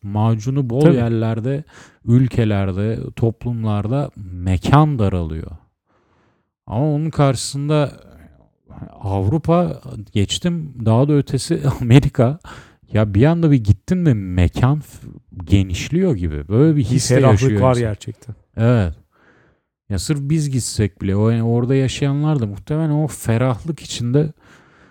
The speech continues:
Speaker 1: ha, hareket alanı genişliyor. <laughs> Yani çok
Speaker 2: <laughs>
Speaker 1: bu hakikaten mekan ve hareket anlamında.
Speaker 2: Doğru. Ya
Speaker 1: Onun
Speaker 2: bunun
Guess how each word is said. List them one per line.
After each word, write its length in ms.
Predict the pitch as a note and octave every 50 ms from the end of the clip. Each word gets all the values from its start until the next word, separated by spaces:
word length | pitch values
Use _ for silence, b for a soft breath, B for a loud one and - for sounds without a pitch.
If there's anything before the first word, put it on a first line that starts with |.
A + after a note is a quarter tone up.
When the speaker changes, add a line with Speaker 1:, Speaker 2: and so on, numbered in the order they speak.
| b b b b b b b b _ _ _ _ _ _ _ _ _
Speaker 1:
ha, 280 | - A2+ F2+ - -
hareket 440 | A#2 A2+ B2 B2+ - - E3+ - -
alanı 320 | C#3+ B2+ A#2+ A#2 A2 A2+
genişliyor. 760 | G#2 F#2 G#2 F#2+ F#2+ F#2 - - - - - - - - - A#2+
<laughs> 0 |
Yani 480 | A#2 A2+ G2 D#2+ B2 A#2 A2 G2+ C#3
çok 340 | C3+ C3 C#3 C#3 C3 A#2 A2+
Speaker 2:
<laughs> 0 |
Speaker 1:
bu 260 | A#2+ B2+ B2+ B2 A2
hakikaten 680 | A2 A2 A2 - C3+ B2 - C3 A#2+ - C3 A#2+ A2+
mekan 680 | A2+ A2 G#2+ G#2 G#2 G#2 - - A#2 A#2+ A#2+ A#2+ B2 A#2+
ve 100 | B2 A#2+
hareket 680 | F#2+ G2 G#2+ G2+ A2 G#2+ - - C3 C3 _ - - b b b b b b b b b b b b b b _
anlamında. 760 | - G#2+ G#2+ G#2+ G#2+ G#2+ G#2+ G2+ G#2 G2+ G2 F#2 F#2+ F2+ D#2 - - - _ _ _ _ b b b b b b b b - B2
Speaker 2:
Doğru. 460 | C#3 E3+ A#3 C4+ A3 G3+ F#3+ A3+ A3+
Ya 140 | D#3+ C3+ C3+
Speaker 1:
Onun 100 | A#2+ A2
Speaker 2:
bunun 100 | D3 F3+